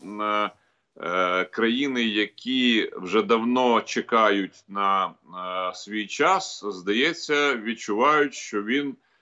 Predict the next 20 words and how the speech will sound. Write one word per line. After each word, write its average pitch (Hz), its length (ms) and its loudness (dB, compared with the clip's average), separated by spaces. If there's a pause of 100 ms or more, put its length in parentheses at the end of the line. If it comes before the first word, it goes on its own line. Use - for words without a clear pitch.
(240)
поступово, 139 1040 4
але 110 240 0
невпинно 117 920 -4
наближається. 98 920 0 (580)
Але 123 180 4
скажу 147 260 0
вам 147 120 2
відверто, 135 800 2
м, 104 180 -10
я 120 160 0
думаю, 143 360 0
що, 127 600 2
м, 104 160 -8
е, 107 220 0 (480)
це, 135 640 2
м, 95 140 -10
е, 98 220 0
буде 147 340 0
фактором, 95 680 -2 (160)
але 120 680 2